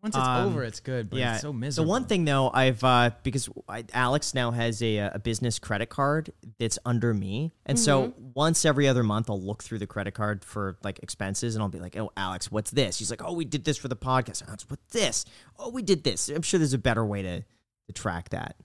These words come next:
Speaker 3: Yeah.
Speaker 2: But, uh, but yeah.
Speaker 3: But that would require,
Speaker 2: Um,
Speaker 3: like, someone
Speaker 2: That would
Speaker 3: like,
Speaker 2: require somebody, yeah.
Speaker 3: granularly
Speaker 2: Man, I
Speaker 3: going
Speaker 2: said, I
Speaker 3: in.
Speaker 2: was about to say something, Joe. What did you say? You were, you were saying you did that too?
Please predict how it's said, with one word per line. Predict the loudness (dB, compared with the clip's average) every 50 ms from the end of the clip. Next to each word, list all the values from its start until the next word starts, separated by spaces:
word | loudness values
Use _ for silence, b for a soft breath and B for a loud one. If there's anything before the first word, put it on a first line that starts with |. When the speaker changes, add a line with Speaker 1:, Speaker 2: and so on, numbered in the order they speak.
| _ -4
Speaker 3:
Yeah. | -4 -4 -4
Speaker 2:
But, | -2 -2
uh, | -2 0 0 0 -2 -4 -4 -8 -14 -10
but | -10 -8 -8
yeah. | -6 -8 -8 -10 -14 -16 _ _ _ _ _ _ _ _ _ _ _
Speaker 3:
But | -6 -4
that | -2 -2 -2
would | -4 -4
require, | -2 0 0 2 2 2 2 0 0 -2
Speaker 2:
Um, | -2
Speaker 3:
like, | -4 -8 -8 -10 -16 -20 _ _ _ _ _ _ _ _ _ _ -14
someone | -12 -12 -10 -10 -12 -12 -14 -16 -18 _ _ _ _ _ _ _ _ _ _ _ _ _ _ _ _ _ _ _ _ _ _ _ _ _ _ _ _ _ _ _ _ _ _ _ _ _ _ _ _ _ _ _
Speaker 2:
That | 0 0 2
would | 2 0
Speaker 3:
like, | 0 0 0
Speaker 2:
require | 2 2 4 4
somebody, | 4 2 2 2
yeah. | 0 0
Speaker 3:
granularly | 0 -2 0 0 0 0 0 0 -2 -2 -6 -10 -12 -16 -20 -20 _ -4
Speaker 2:
Man, | 0 2
I |
Speaker 3:
going | 2 2
Speaker 2:
said, | 2 2 0
I | 2
Speaker 3:
in. | 2
Speaker 2:
was | 0 2 2
about | 0 0 0
to | 0
say | 0 2 4 4 2
something, | 2 0 0 -2 0
Joe. | 0 0 0 2
What | 2 2 0
did | 0 0 -2
you | -2
say? | 0 2 2 4 4 2
You | 2 2 2
were, | 2
you | 0 0 0 2
were | 2 2
saying | 0 0 0 2
you | 2 2 2
did | 0 -2 0 0
that | 0 0 0
too? | -4 -4 -2 0 0 2 0 0